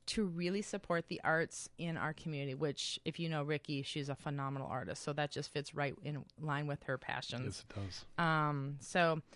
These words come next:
Speaker 1: we had a couple other nonprofits come alongside of us and opened up a fund, including the Vintage Band Festival.
Speaker 2: Oh,
Speaker 1: So we will
Speaker 2: cool.
Speaker 1: always be able to support the Vintage Band Festival in this town.
Speaker 2: That's fantastic.
Speaker 1: Yeah,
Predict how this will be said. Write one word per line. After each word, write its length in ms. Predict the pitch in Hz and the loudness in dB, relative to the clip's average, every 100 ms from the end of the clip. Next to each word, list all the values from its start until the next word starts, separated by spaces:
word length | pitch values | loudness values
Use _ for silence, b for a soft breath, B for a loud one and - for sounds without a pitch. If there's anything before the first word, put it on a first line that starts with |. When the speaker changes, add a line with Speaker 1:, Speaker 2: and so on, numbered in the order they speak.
| B | B
Speaker 1:
we 60 | 214 | 0
had 60 | |
a 80 | 214 | 2
couple 240 | 220 202 208 | 2 6 6
other 240 | 196 196 | 6 6
nonprofits 580 | 185 175 180 185 196 - | 4 2 2 0 0 -4
come 140 | 208 | 0
alongside 500 | 202 190 190 185 175 | 2 2 0 0 -2
of 80 | 180 | 0
us 200 | 226 254 | -2 -2
and 140 | 180 170 | -4 -2
opened 240 | 180 175 165 | -4 -4 -4
up 100 | 170 | -4
a 40 | |
fund, 320 | - 175 196 185 | -4 -2 -2 -2
including 400 | 175 - 180 175 | -4 -2 0 0
the 80 | 160 | -2
Vintage 340 | 170 170 156 | -4 -4 -6
Band 260 | 156 175 196 | -4 -4 -4
Festival. 540 | 240 - 254 311 359 B B | -4 -4 0 0 0 B B
Speaker 2:
Oh, 100 | 220 302 | -6 -4
Speaker 1:
So 260 | - 196 | 2 4
we 160 | 175 185 | 4 4
will 160 | 185 - | 4 6
Speaker 2:
cool. 20 | |
Speaker 1:
always 320 | 175 180 190 | 6 6 4
be 140 | - 175 | 2 0
able 140 | 175 | 0
to 40 | 185 | -2
support 380 | 180 - 170 170 | -2 0 0 0
the 40 | |
Vintage 400 | 160 175 175 165 | 0 0 -2 -2
Band 260 | 170 180 190 | 0 0 0
Festival 340 | 170 - 160 | -2 -2 -2
in 100 | 151 | -2
this 140 | 156 | -2
town. 340 | - 156 147 143 | -4 -2 -2 2
Speaker 2:
That's 180 | 190 196 | 4 4
fantastic. 540 | - 233 214 220 240 208 | 6 6 6 6 6 8
Speaker 1:
Yeah, 260 | 190 160 | 8 6